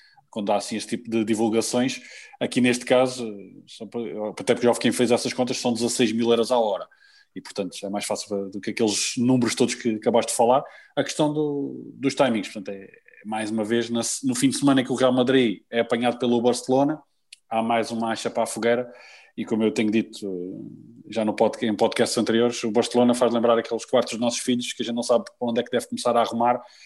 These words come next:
e acho que neste caso foi aquela peça de Lego, eh, que estava no chão, e quando já estava tudo arrumado e está a luz apagada, alguém pisa, e ainda vem mais, eh, achas para a fogueira, também com as declarações de Luís Figo e também,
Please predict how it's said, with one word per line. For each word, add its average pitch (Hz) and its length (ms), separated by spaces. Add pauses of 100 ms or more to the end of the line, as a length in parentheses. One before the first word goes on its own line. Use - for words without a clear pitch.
(240)
e 127 140
acho 127 220
que - 40
neste 131 260
caso 135 460
foi 131 120
aquela 127 280
peça 131 300
de 113 100
Lego, 127 320 (560)
eh, 113 300
que - 80
estava 120 280
no 123 140
chão, 135 480 (460)
e 120 80
quando 110 240
já 117 80
estava 117 240
tudo 117 200
arrumado 113 380 (160)
e 117 80
está 117 160
a 110 80
luz 110 240
apagada, 113 400
alguém 110 300
pisa, 123 420 (320)
e 107 140
ainda 107 180
vem 107 140
mais, 104 500
eh, 92 400
achas 113 340
para 117 140
a 101 40
fogueira, 110 440 (260)
também 98 240
com 98 140
as 90 140
declarações 98 440
de 95 120 (220)
Luís 107 220
Figo 127 400
e 98 80
também, 101 420